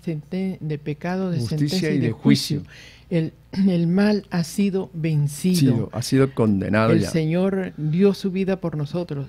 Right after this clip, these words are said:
Speaker 1: aplastó la cabeza de la serpiente infernal, sometió la muerte y el pecado. Entonces, es, es, yo siempre les digo, como un perro bravo que está encadenado, solo que si nosotros nos les acercamos a ese perro bravo, ¿qué nos pasa?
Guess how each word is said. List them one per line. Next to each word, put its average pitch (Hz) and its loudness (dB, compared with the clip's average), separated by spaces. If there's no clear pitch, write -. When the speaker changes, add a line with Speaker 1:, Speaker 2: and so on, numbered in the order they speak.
Speaker 1:
aplastó 175 0
la 190 2
cabeza 170 -4
de 180 0
la 160 -4
serpiente 165 -4
infernal, 156 -4
sometió 180 0
la 165 2
muerte 202 4
y 185 0
el 165 -2
pecado. 151 -4
Entonces, 156 -6
es, 165 -4
es, 151 -12
yo 156 -4
siempre 175 -6
les 165 -4
digo, 180 -4
como 160 -4
un 160 -4
perro 185 -2
bravo 170 -2
que 165 -8
está 156 -8
encadenado, 170 -4
solo 170 -2
que 190 -8
si - -4
nosotros 165 -2
nos 185 -2
les 151 0
acercamos 151 -2
a - 0
ese 190 -4
perro 180 -4
bravo, 180 -2
¿qué 190 -8
nos 180 -6
pasa? 220 -4